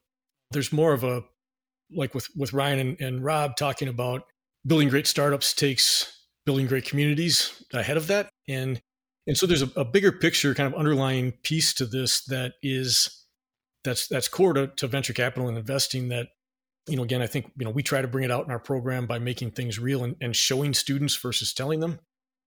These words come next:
And again, you know, you saw this come out in, in the interview with Ryan and Rob as well.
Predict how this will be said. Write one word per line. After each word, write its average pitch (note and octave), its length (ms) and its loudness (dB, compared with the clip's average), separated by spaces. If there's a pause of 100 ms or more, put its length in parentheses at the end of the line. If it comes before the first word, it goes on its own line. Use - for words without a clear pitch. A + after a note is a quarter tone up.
(280)
And B2+ 480 -4 (800)
again, B2+ 240 0
you A#2+ 80 -4
know, B2+ 60 -4
you B2 180 -6
saw C3 200 2
this B2 120 -2
come B2+ 160 -4
out B2+ 160 -2
in, B2 200 -4
in C3 120 -4
the B2 100 -2
interview B2+ 240 -2
with B2 160 -6
Ryan B2 200 -4
and A#2+ 100 -4
Rob B2 220 -4
as B2+ 100 -8
well. C3 300 -6